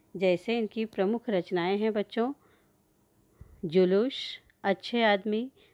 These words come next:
मैला आंचल, ऐसे बहुत से एक रचनाएं हैं। ये ज़्यादा ही महत्वपूर्ण रचनाएं हैं। गद्य संबंधी देख लीजिए,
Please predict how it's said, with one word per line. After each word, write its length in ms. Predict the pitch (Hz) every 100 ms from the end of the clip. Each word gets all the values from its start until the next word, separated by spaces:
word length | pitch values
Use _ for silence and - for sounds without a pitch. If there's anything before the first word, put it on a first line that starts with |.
| -
मैला 440 | 196 190 190 208 208
आंचल, 580 | 208 196 185 214 233 269 _ - _ _ _ _ _ _ _ _ _ _ _ _ _ _ -
ऐसे 340 | 226 247 294
बहुत 360 | 220 214 262 269
से 240 | - 233
एक 100 | 226 -
रचनाएं 600 | 180 180 - 185 190 208
हैं। 180 | 233 -
ये 180 | 202 226
ज़्यादा 460 | 226 - 175 170
ही 280 | 185 202 302 - _ -
महत्वपूर्ण 760 | 185 175 175 175 170 175 180 180
रचनाएं 440 | 175 165 196 180 185
हैं। 220 | 220 277 _ _ _ _ -
गद्य 300 | 185 165 185
संबंधी 560 | - 190 180 190 196
देख 280 | 190 190 190
लीजिए, 380 | 202 190 220 254